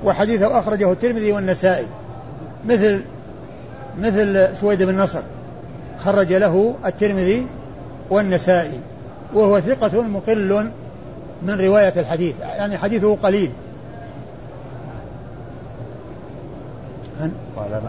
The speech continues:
Speaker 2: "أخبرني وهب بن كيسان".
Speaker 1: قال: "أخبرني وهب بن كيسان". وهب بن كيسان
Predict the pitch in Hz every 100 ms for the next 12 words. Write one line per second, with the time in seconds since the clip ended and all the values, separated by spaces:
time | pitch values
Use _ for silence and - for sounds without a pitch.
0 | 113 104 110 110 110 110 107 107 104 101
1 | 98 98 - 98 87 - - 196 196 196
2 | 254 233 240 208 233 220 202 202 190 214
3 | 151 - - - - - - - - -
4 | - 190 214 190 202 196 185 180 202 226
5 | 214